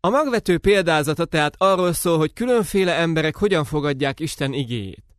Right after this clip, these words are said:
Egyes embereknél a magnak esélye sincs arra, hogy gyökeret eresszen. Ezen emberek ugyanis egyáltalán nem nyitottak Isten igéjére. Abban a pillanatban, hogy a szívükbe hintik Isten igéjének magját, ők ellenállnak,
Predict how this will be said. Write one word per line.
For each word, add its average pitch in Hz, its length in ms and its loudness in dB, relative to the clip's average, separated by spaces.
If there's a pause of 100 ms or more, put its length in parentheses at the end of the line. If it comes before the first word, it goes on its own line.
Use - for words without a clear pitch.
(580)
Egyes 196 360 2
embereknél 175 560 0
a 165 60 0
magnak 175 400 -2
esélye 151 440 -2
sincs 123 260 -8
arra, 135 180 -2
hogy 131 140 -4
gyökeret 123 460 -6
eresszen. 107 580 -14 (840)
Ezen 185 300 0
emberek 175 460 -2
ugyanis 175 360 -2
egyáltalán 151 680 0
nem 147 160 -2
nyitottak 139 500 -6
Isten 139 300 -8
igéjére. 110 680 -10 (920)
Abban 190 280 2
a 156 60 0
pillanatban, 185 600 -2
hogy 156 140 0
a 139 60 0
szívükbe 175 460 -2
hintik 139 400 -4
Isten 147 320 -6
igéjének 135 480 -4
magját, 156 580 -2 (340)
ők - 240 -4
ellenállnak, 151 680 0